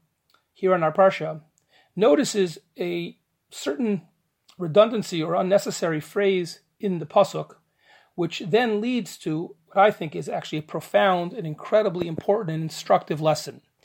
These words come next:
This Medrash is actually briefly, uh, summarized, partially summarized by Rashi in a very well-known comment,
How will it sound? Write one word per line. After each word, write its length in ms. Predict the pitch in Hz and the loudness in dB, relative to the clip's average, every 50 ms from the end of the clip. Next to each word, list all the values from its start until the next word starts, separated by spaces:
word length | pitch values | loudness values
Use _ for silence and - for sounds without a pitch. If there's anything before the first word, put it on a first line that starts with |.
| _ - - - - _ _ | _ -20 -20 -20 -20 _ _
This 200 | - 240 233 - | 0 0 2 4
Medrash 400 | 226 226 226 220 220 214 208 - | 6 6 6 8 8 6 6 4
is 100 | 190 160 | 2 4
actually 640 | 190 190 190 185 - - 202 185 170 165 165 - _ _ _ _ _ _ - _ _ _ _ _ _ _ _ _ _ _ | 6 6 6 6 4 0 0 2 2 2 0 -4 _ _ _ _ _ _ -20 _ _ _ _ _ _ _ _ _ _ _
briefly, 720 | 165 143 139 202 247 247 - - 214 202 190 175 170 160 - _ _ _ _ _ _ _ - | -16 -6 -4 -2 -2 -2 -4 -6 -6 -6 -6 -6 -8 -10 -14 _ _ _ _ _ _ _ -10
uh, 300 | 175 165 160 160 165 - - | -8 -6 -4 -4 -6 -6 -8
summarized, 840 | - - - 226 220 214 202 185 175 160 156 165 170 170 - - _ _ | -12 0 2 2 4 4 4 4 4 4 2 0 -4 -8 -12 -18 _ _
partially 380 | - - 214 202 - 214 185 | 2 4 4 4 0 -4 -6
summarized 640 | 160 - - 196 185 180 170 165 160 160 156 - - | -2 0 0 0 0 0 0 0 -2 -2 -4 -8 -2
by 180 | - 196 175 165 | 0 2 2 4
Rashi 400 | 160 170 165 170 165 - 226 208 | 6 6 6 6 4 -2 -4 -4
in 100 | 196 175 | -4 -2
a 40 | 156 | 0
very 140 | 165 160 | -2 0
well-known 340 | 160 175 165 160 160 160 165 | 2 2 2 2 0 -2 -2
comment, 420 | - - 175 202 247 285 - - | 0 0 2 2 2 0 -2 -4